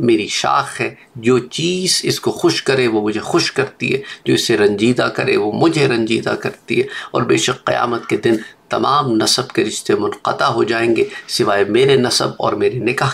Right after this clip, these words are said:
के रिश्ते के। और बात यह है कि हज़रत फ़ातिमा की बेटी तुम्हारे निकाह में है, अगर तुम इसके ऊपर मेरी बेटी को बतौर सौकन लाओगे तो इससे इसको रंज होगा। तो हज़रत मुसवर माजरत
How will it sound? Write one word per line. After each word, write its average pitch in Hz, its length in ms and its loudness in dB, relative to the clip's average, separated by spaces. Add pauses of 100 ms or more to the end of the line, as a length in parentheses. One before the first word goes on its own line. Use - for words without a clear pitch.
के 123 80 0
रिश्ते - 360 -2
के। - 200 -2 (340)
और 135 160 0
बात 120 320 0
यह 113 100 -2
है 117 60 -2
कि 117 140 -8
हज़रत 110 320 -2
फ़ातिमा 117 460 -2
की 110 180 -2 (120)
बेटी 165 480 2 (300)
तुम्हारे 104 340 2
निकाह 110 380 -2
में 143 140 0
है, 123 220 0 (240)
अगर 113 180 0
तुम 120 200 -2
इसके - 260 -2
ऊपर 110 300 0
मेरी 104 240 0
बेटी 120 380 0
को 110 200 2 (360)
बतौर 113 380 -2
सौकन 156 680 0
लाओगे 101 480 2 (280)
तो 117 60 4
इससे - 280 2
इसको - 260 -2
रंज 107 340 0
होगा। - 320 -2 (720)
तो 117 320 2 (320)
हज़रत 117 680 0 (120)
मुसवर 123 520 0
माजरत 113 760 0